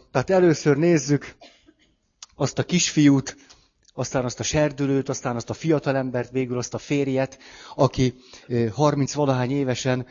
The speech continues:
a, az analitikus for-, analitikusához fordul, miután már jó pár éve, ö, házasságban él, és tulajdonképpen ez a házassága a maga módján boldog házasságnak mondható,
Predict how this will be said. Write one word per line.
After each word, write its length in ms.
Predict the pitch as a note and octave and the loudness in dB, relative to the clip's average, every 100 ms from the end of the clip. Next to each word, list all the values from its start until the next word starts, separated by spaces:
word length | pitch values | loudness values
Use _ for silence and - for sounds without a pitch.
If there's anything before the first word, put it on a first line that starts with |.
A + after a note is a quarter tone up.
| - - | -18 -8
a, 180 | B2 A#2 G#2+ _ _ | -2 -2 -2 _ _
az 160 | B2+ A2+ | -10 -6
analitikus 720 | E3+ D3+ C#3 C3 C3 B2 A2+ | -2 0 0 -2 -4 -6 -6
for-, 360 | - D3+ D3+ D3 | -2 0 -2 -2
analitikusához 1200 | D#3 D3 C#3 C3+ C3 B2+ - A#2 C3+ A#2+ A2 - | 0 2 2 -2 -6 -8 -8 -4 -2 -2 -4 -6
fordul, 440 | D#3 D3 C#3 C3+ C3 - - | -6 -6 -4 -6 -6 -12 -6
miután 340 | C#3+ C3+ C3+ | -4 -2 -2
már 140 | B2 A#2+ | -2 -4
jó 220 | C#3+ D#3+ | -2 -2
pár 240 | C#3+ B2 | -2 -2
éve, 400 | C3+ C3 B2 A#2 - - | -2 -2 -2 -2 -6 -14
ö, 120 | B2+ A2 | -10 -6
házasságban 840 | A2+ D3+ C3+ B2+ - B2 A2 G#2 | -4 -4 -4 -6 -4 -6 -6 -6
él, 260 | B2 D#3+ D#3+ - - | -4 -6 -6 -10 -10
és 120 | - | -6
tulajdonképpen 800 | - E3+ C#3 C3+ B2+ C3+ - C3 - - | 0 2 2 0 -2 -6 -4 -6 -8 -10
ez 120 | C3+ | -8
a 40 | A#2+ | -4
házassága 1000 | D#3 D3 B2+ - C3 B2+ B2+ C3+ C3 - C#3 - _ | -4 -4 -6 -6 -6 -4 -2 -4 -8 -18 -20 -20 _
a 100 | - | -2
maga 260 | C3+ D3+ C3 | 0 2 0
módján 420 | C#3 B2+ C3 B2 | -2 -2 -2 0
boldog 460 | C#3 D#3 B2+ B2 - | 4 4 4 -2 -4
házasságnak 880 | B2+ B2 A#2+ A2+ - B2 A2+ G#2+ | -6 -4 -4 -6 -2 -4 -4 -6
mondható, 640 | C#3+ E3+ D#3+ D#3 D#3+ D#3+ | -6 -6 -6 -6 -4 -6